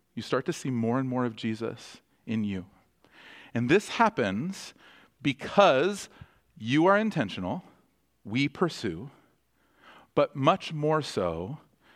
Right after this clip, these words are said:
because Jesus transforms. So I don't know what the percentages are. Um, it, it, I, I, I can pretty well guarantee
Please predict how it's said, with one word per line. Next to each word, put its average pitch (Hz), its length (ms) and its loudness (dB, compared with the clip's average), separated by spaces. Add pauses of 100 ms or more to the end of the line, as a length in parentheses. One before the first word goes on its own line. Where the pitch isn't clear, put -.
(220)
because 113 320 -2
Jesus 113 420 -2
transforms. - 560 -10 (840)
So 156 120 4
I - 20 8
don't 196 100 4
know 143 100 4
what 139 120 4
the 135 80 -4
percentages 120 560 -4
are. 127 240 0 (300)
Um, 107 200 -2
it, 117 200 -2
it, - 180 -10
I, 101 120 0 (220)
I, 117 140 4 (160)
I 120 120 4
can 123 220 -2 (360)
pretty - 240 2
well 147 180 6
guarantee 127 680 2